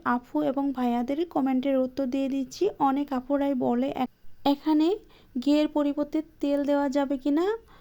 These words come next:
আপুরা, এখানে তেল দেওয়া যাবে না। তেল দিলে কোনো ভালো ফ্লেভার পাবেন না, এবং কি মিষ্টিগুলো একদমই ভালো আসবে না। তার জন্য ঘি দেওয়ার চেষ্টা করবেন, তবে মিষ্টিগুলো অনেকটা সুন্দর হবে। বন্ধুরা দেখুন,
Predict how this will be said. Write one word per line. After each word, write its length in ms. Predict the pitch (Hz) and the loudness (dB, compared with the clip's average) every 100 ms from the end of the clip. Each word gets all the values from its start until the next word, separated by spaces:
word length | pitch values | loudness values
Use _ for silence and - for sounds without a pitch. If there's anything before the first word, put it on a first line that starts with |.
| - - | -20 -6
আপুরা, 420 | 269 320 320 285 | -2 2 4 4
এখানে 280 | 269 302 320 | 0 0 -2
তেল 320 | 320 285 269 | 0 0 2
দেওয়া 240 | 285 285 | 2 2
যাবে 340 | 269 277 262 285 | 2 0 0 2
না। 160 | 320 330 | 0 0
তেল 160 | 294 277 | 2 2
দিলে 240 | 285 285 294 | 2 0 0
কোনো 220 | 294 302 | 0 0
ভালো 320 | 277 247 254 | 0 -2 -2
ফ্লেভার 440 | 262 285 277 277 277 | 0 0 2 2 0
পাবেন 320 | 277 269 294 | -2 0 0
না, 100 | 349 - | -2 0
এবং 320 | 247 262 269 | 0 0 -2
কি 100 | 294 | 0
মিষ্টিগুলো 560 | 269 254 - 269 277 311 - | 0 -2 -4 -2 -2 -2 0
একদমই 480 | 247 240 262 302 | 0 0 -2 0
ভালো 320 | 294 269 254 262 | 0 0 0 0
আসবে 280 | 262 - 294 | -2 -2 -4
না। 100 | 330 | -2
তার 280 | 302 254 247 | -2 -2 0
জন্য 220 | 277 285 254 | -2 -2 -2
ঘি 160 | 254 240 | -2 0
দেওয়ার 280 | 247 262 262 | 0 0 -2
চেষ্টা 360 | 277 262 - 269 | -4 -4 -4 -6
করবেন, 460 | - 277 269 320 453 554 - - - - - - - | 0 0 0 0 -2 -6 -14 -20 -20 -20 -20 -8 -2
তবে 160 | 311 302 | 2 2
মিষ্টিগুলো 520 | 277 - 294 285 339 - | 2 0 -2 0 -2 2
অনেকটা 420 | 254 247 269 320 | 2 2 0 -4
সুন্দর 400 | 320 285 247 233 | -2 0 0 0
হবে। 260 | 214 208 214 - - - _ 311 | 0 -2 -4 -10 -20 -20 _ 0
বন্ধুরা 320 | 330 339 339 | 2 4 2
দেখুন, 380 | 320 285 - | 4 2 2